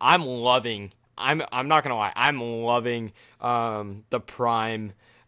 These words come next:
uh, just feel that Colorado is having. I, I truly, I truly think it is great for this program. It's great for college football. Deion Sanders is bringing just a whole new, um, viewership hype,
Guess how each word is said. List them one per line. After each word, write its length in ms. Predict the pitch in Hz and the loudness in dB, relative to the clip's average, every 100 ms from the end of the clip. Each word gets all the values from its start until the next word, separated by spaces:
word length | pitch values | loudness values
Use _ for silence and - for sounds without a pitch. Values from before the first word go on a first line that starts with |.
| _ | _
uh, 200 | 117 107 | -4 -4
just 360 | 101 113 - - | -6 -10 -10 -10
feel 220 | 123 117 | -4 -4
that 160 | 107 110 | -4 -6
Colorado 360 | 113 110 104 | -4 -2 -4
is 100 | 101 | -4
having. 280 | 107 104 101 | -2 -4 -4
I, 400 | 110 127 131 120 | -2 0 0 -2
I 40 | 123 | -4
truly, 600 | - 143 139 135 123 - _ _ - | -4 -4 -2 -2 -4 -10 _ _ -6
I 140 | 117 | -4
truly 560 | 117 - 135 127 123 113 | -4 -6 -4 -2 -2 -4
think 460 | - 113 110 - | -6 -6 -6 -12
it 260 | - - 113 | -16 -6 -4
is 160 | 104 - | -4 -6
great 260 | 123 113 | -4 -4
for 80 | 117 | -4
this 140 | 107 | -8
program. 520 | - 113 110 107 104 101 | -6 -6 -4 -4 -6 -8
It's 140 | - | -6
great 220 | 180 185 | -4 -4
for 60 | - | -2
college 300 | 143 113 - | 0 0 -2
football. 440 | 120 - 101 85 _ _ _ _ - | -8 -8 -10 -12 _ _ _ _ -6
Deion 260 | 117 151 160 | 2 2 2
Sanders 360 | 139 135 123 | 0 -2 -4
is 120 | 113 101 | -6 -6
bringing 380 | 123 120 117 | -6 -4 -6
just 240 | 113 113 - | -8 -8 -8
a 60 | |
whole 260 | 101 123 123 | -6 -4 -4
new, 380 | 120 120 113 104 _ _ _ _ | -4 -4 -4 -8 _ _ _ _
um, 220 | 120 117 | -6 -6
viewership 580 | 104 117 120 113 117 104 | -6 -6 -4 -4 -4 -6
hype, 440 | - 113 107 104 | -2 0 0 -4